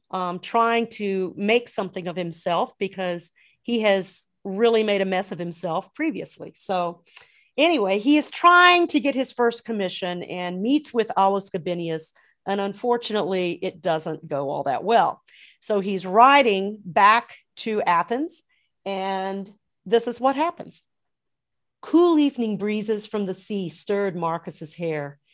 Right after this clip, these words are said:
His horse plodded up the road leading back to Athens. Disheartened at how things had turned,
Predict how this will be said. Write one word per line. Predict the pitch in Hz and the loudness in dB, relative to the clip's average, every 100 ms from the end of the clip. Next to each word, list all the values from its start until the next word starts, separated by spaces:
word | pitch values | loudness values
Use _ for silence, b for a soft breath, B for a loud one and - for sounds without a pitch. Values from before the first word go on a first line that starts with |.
| _ - | _ 2
His | 220 | 2
horse | - 247 254 254 | 4 4 4 2
plodded | - 208 214 254 247 | -6 4 6 8 4
up | 233 | 0
the | 247 220 | -2 -2
road | 202 196 196 170 | 0 0 -2 -4
leading | 175 208 220 196 | -4 -4 -4 -2
back | 170 175 - | -2 -4 -6
to | - | -2
Athens. | 165 160 170 170 - _ _ _ _ | -2 -2 -8 -12 -14 _ _ _ _
Disheartened | - 180 - 240 233 190 180 | 2 2 4 6 6 4 -4
at | 165 | -2
how | 190 175 | -2 -2
things | - 196 190 180 | -4 -4 -4 -6
had | 170 | -12
turned, | - 208 208 220 | -8 -4 -4 -4